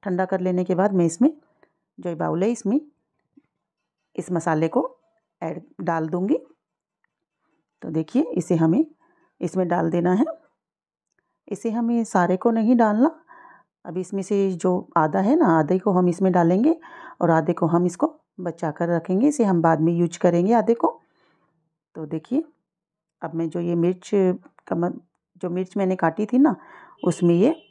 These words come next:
मसाला भर लूँगी। तो देखिए फ्रेंड, आप भी इसे एक एक करके मिर्च को उठाकर इस मसाले को भर लें।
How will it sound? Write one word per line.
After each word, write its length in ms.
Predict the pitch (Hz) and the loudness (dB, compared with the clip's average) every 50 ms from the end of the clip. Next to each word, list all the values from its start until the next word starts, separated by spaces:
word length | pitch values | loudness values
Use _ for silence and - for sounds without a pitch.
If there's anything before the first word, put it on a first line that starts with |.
| _ _ _ _ _ _ _ _ _ _ _ _ _ _ _ _ _ _ _ _ _ _ _ _ _ - | _ _ _ _ _ _ _ _ _ _ _ _ _ _ _ _ _ _ _ _ _ _ _ _ _ -10
मसाला 420 | 175 165 - 175 160 156 196 269 320 - _ _ _ _ _ _ _ _ _ _ _ _ _ _ _ _ _ _ _ _ _ _ _ _ - | -10 -8 -6 -6 -4 -4 -4 -6 -6 -8 _ _ _ _ _ _ _ _ _ _ _ _ _ _ _ _ _ _ _ _ _ _ _ _ -8
भर 180 | - 165 170 160 | -4 -4 -2 -2
लूँगी। 340 | 165 165 170 175 180 226 330 - - _ _ _ _ _ _ _ _ _ _ _ _ _ _ _ _ _ - | -2 -2 -2 0 0 0 -2 -2 -4 _ _ _ _ _ _ _ _ _ _ _ _ _ _ _ _ _ -8
तो 60 | 170 | -6
देखिए 300 | 160 165 160 - - 190 | -4 -4 -4 -4 -4 -4
फ्रेंड, 300 | - - 254 302 302 294 - _ _ _ _ _ - - | -2 0 0 0 0 -4 -12 _ _ _ _ _ -2 -2
आप 160 | 160 151 156 | -2 0 0
भी 80 | - 165 | -2 -2
इसे 240 | 156 - 262 320 - - - - - - - - | -2 0 -2 -2 -4 -4 -20 -20 -20 -14 -4 2
एक 200 | - 175 160 - | 2 2 2 2
एक 100 | 160 151 | -2 0
करके 260 | - 156 156 - 170 | 0 -2 0 2 0
मिर्च 240 | 160 160 165 156 - | 2 2 2 0 0
को 120 | - - 175 | 0 0 0
उठाकर 420 | 165 - - 151 156 - - - - _ _ - - _ _ _ _ _ _ _ _ _ _ _ _ _ _ _ _ _ _ _ _ _ _ _ _ _ _ _ _ - - _ _ _ _ _ _ _ _ - - - _ _ _ _ _ _ _ _ _ - | 0 0 0 -2 0 0 0 -2 -2 _ _ -12 -12 _ _ _ _ _ _ _ _ _ _ _ _ _ _ _ _ _ _ _ _ _ _ _ _ _ _ _ _ -20 -20 _ _ _ _ _ _ _ _ -20 -20 -20 _ _ _ _ _ _ _ _ _ -6
इस 140 | - - - | -4 0 2
मसाले 380 | 180 165 - 165 156 151 156 165 | 2 2 2 2 2 2 0 0
को 200 | - - 330 - - _ _ _ - | -2 -2 -4 -4 -4 _ _ _ -4
भर 180 | 202 160 165 156 | 0 2 2 2
लें। 200 | 160 165 208 | 2 0 -2